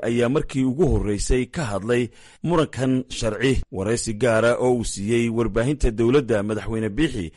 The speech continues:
waxa uu ku difaacay tallaabada uu guurtida ugu gudbiyey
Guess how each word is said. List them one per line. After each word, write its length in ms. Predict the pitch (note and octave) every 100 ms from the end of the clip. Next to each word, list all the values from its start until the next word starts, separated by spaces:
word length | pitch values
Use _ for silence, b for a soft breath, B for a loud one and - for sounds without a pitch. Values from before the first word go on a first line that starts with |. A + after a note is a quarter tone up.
| B B B
waxa 200 | G3 -
uu 100 | C3
ku 120 | - D3+
difaacay 680 | B2+ - G2 G#2 A#2 A2+ - -
tallaabada 540 | B2+ B2 B2 C#3+ B2+
uu 140 | A#2+ G#2+
guurtida 520 | A#2 C#3+ - G#2 A#2
ugu 160 | B2+ C#3+
gudbiyey 600 | A2 F2 G#2 B2 B2